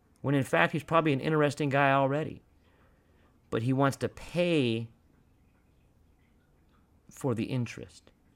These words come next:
It's like we're all selling a story. What do you want your story to be?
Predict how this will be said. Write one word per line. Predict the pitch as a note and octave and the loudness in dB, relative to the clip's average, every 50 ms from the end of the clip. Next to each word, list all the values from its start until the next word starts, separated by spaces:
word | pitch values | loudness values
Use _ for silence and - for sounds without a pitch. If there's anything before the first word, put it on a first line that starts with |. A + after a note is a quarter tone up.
| _ _ _ _ _ _ _ _ _ _ _ _ _ _ _ _ _ _ _ | _ _ _ _ _ _ _ _ _ _ _ _ _ _ _ _ _ _ _
It's | - - - | -10 -6 -4
like | C3+ - B2+ | -4 -2 0
we're | C3 C#3 | 4 6
all | D3 D3+ D#3+ D#3+ D#3 D#3 | 6 6 6 4 2 0
selling | - - - - - D#3 D3+ D3+ D3+ C#3 | -2 -4 -6 -2 0 0 2 2 2 0
a | A#2+ | -2
story. | - - - - C3 A#2 A2+ F#2+ F2 - - - _ _ _ _ _ _ _ _ _ _ _ _ _ _ _ _ - | -4 -6 -4 -2 0 0 0 -2 -4 -8 -12 -20 _ _ _ _ _ _ _ _ _ _ _ _ _ _ _ _ -6
What | C3 C#3 | -4 0
do | D3+ | 0
you | D3 C#3 | 2 2
want | C#3 C3+ C3 C3 | 2 2 0 0
your | B2+ B2 | -2 -4
story | - - - - B2 B2 A#2+ A#2 A2+ | -6 -6 -4 -2 -2 -2 0 -2 -4
to | G#2 | -4
be? | - - C3+ C3 - - | -6 -8 -8 -8 -10 -12